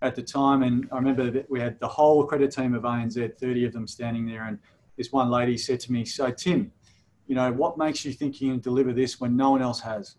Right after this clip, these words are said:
ever?" I'm like, "Oh, it's a, it's a very good question." And I started to, you know, explain what we were doing. And then I think her question really made me realise, "Geez, this is a,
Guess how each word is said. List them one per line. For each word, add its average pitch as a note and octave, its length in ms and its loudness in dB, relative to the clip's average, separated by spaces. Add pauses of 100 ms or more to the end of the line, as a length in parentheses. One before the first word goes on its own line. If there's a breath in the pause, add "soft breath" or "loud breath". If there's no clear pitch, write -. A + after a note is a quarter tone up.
ever?" B2 220 -6 (840)
I'm B2+ 60 -6
like, B2 180 -6
"Oh, F#3 200 -6 (180)
it's - 120 -20
a, G2 100 -14 (360)
it's - 80 -20
a - 140 -20
very G#2+ 240 -8
good G#2 180 -10
question." C#3 460 -6
And A#2 260 -2 (300 loud breath)
I - 40 -10
started A#2 360 -2
to, A#2 120 -12 (140)
you C3 140 -2
know, A#2 100 -4
explain C3+ 540 0
what C3 140 0
we B2 120 -2
were A#2 80 -4
doing. C#3+ 360 2
And C3+ 100 2
then C#3 120 0 (320 soft breath)
I C3 60 -6
think F#3 160 -2
her F#3 100 2
question E3+ 440 0
really C#3+ 180 4
made C3 220 4
me A#2+ 100 2
realise, A#2+ 460 -2
"Geez, C#3 240 -8
this C#3 160 -12
is C3+ 120 -6
a, A2+ 200 -6